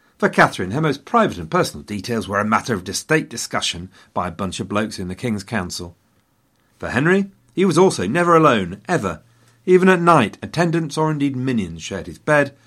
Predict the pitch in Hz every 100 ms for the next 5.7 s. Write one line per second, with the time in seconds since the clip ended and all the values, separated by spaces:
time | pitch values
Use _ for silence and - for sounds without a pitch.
0 | _ - - 139 143 107 95 98 120 113
1 | 120 - - 101 107 95 117 110 104 90
2 | 95 90 - - 214 110 85 85 82 _
3 | _ _ _ _ _ _ _ _ _ 226
4 | 214 160 160 147 135 117 117 101 104 98
5 | 98 92 - 127 120 214 240